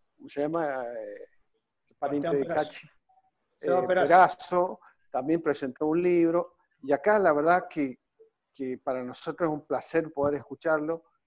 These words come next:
Speaker 1: la experiencia de ustedes, y bueno, eh, que digas esto en líneas generales para todo el rugby de San Juan, no solamente ser egoísta en este sentido de poder aprovechar tus palabras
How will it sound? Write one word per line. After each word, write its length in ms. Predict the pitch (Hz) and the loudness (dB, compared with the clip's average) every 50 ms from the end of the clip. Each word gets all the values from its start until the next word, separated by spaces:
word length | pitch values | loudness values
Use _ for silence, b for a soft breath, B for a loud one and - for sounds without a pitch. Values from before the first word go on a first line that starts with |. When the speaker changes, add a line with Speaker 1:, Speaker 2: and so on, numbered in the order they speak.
| _ _ _ _ | _ _ _ _
Speaker 1:
la 200 | 113 117 120 107 | -6 -4 -4 -4
experiencia 600 | - - _ 135 131 131 143 147 143 - 143 139 | -6 -8 _ -6 -4 -2 -2 -2 0 0 -2 0
de 60 | 135 | -2
ustedes, 540 | 131 - _ 160 151 143 131 135 156 156 - - _ _ _ _ _ _ _ _ _ _ _ _ | -4 -4 _ 2 2 4 4 2 0 -2 -4 -12 _ _ _ _ _ _ _ _ _ _ _ _
y 320 | - 127 123 123 120 113 | -12 -12 -10 -8 -8 -6
bueno, 420 | 113 135 151 147 135 127 120 - _ _ _ _ _ _ _ _ _ _ _ _ _ _ _ _ | -2 0 2 2 2 -2 -4 -10 _ _ _ _ _ _ _ _ _ _ _ _ _ _ _ _
eh, 340 | - 139 131 131 127 120 - - _ | -8 -8 -6 -6 -8 -10 -12 -16 _
que 140 | - 143 131 | -12 -8 -2
digas 460 | 151 180 180 202 190 151 - - - - _ _ _ _ - _ _ _ _ _ _ _ | 0 2 4 4 2 2 0 -6 -12 -18 _ _ _ _ -20 _ _ _ _ _ _ _
esto 500 | - 175 165 - _ 196 190 185 - - - | -10 -10 -10 -4 _ 2 2 2 0 -4 -10
en 160 | 156 139 127 | -10 -10 -6
líneas 260 | 139 165 170 180 175 - | -4 -2 -2 -2 -4 -4
generales 460 | 165 139 135 143 156 165 180 180 170 - | -6 -8 -6 -4 -2 0 0 -2 -2 -2
para 220 | - 139 120 120 120 - _ - | -4 -4 -4 -4 -10 -12 _ 0
todo 240 | 190 190 185 170 156 | 2 4 4 4 2
el 100 | 143 127 | 0 0
rugby 280 | 139 151 160 156 156 151 | -2 -2 0 0 -2 -2
de 60 | 139 | -4
San 200 | - 160 147 143 | -4 -6 -8 -8
Juan, 260 | - - 180 165 160 | -2 -2 -2 -2 -2
no 100 | 180 180 | -4 -6
solamente 600 | - - 165 156 156 156 165 165 160 - 160 - - _ _ _ _ _ _ _ _ _ _ _ _ _ _ _ - - - - _ | -4 -2 -2 0 0 0 -2 -4 -4 -6 -6 -8 -10 _ _ _ _ _ _ _ _ _ _ _ _ _ _ _ -20 -20 -20 -20 _
ser 280 | _ - 165 165 165 175 | _ 0 2 4 4 6
egoísta 580 | 165 151 147 151 160 156 151 160 - - 156 | 4 6 4 4 2 2 0 -4 -2 -2 0
en 80 | 143 147 | 0 0
este 260 | 147 147 - - 151 | -2 -4 -6 -8 -6
sentido 640 | - - 143 135 135 - 160 160 160 160 165 160 151 | -4 -4 -4 -4 -4 -2 0 0 2 2 2 2 2
de 120 | 143 135 - | 0 -2 -2
poder 320 | - 139 135 139 151 151 | -4 -2 0 0 2 2
aprovechar 420 | 151 131 143 139 123 - - 147 | 2 0 0 -4 -4 -4 -6 -8
tus 160 | - - - _ | -10 -10 -18 _
palabras 480 | - 143 139 143 147 151 156 165 160 | -6 0 2 2 2 2 2 -2 -4